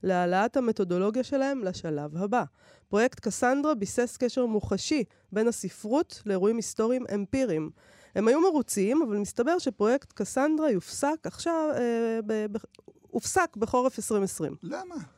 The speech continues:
Speaker 1: במובן הזה, שם הפרויקט קסנדרה, יובל, הולם אותו, אה, אולי,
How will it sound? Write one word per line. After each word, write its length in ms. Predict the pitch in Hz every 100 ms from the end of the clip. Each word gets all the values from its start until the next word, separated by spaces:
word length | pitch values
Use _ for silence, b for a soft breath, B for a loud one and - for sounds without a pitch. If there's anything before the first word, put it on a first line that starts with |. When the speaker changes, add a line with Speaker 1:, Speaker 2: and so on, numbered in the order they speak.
| b b b b b -
Speaker 1:
במובן 420 | 220 247 262 359
הזה, 440 | 339 294 330 330 302
שם 220 | - 277
הפרויקט 440 | 277 240 240 254 -
קסנדרה, 680 | 214 - 240 254 240 233 220
יובל, 500 | 214 190 214 202 202
הולם 380 | 180 185 208 226
אותו, 480 | 220 - 208 202 202 -
אה, 240 | 185 175 175
אולי, 560 | 190 196 202 196 196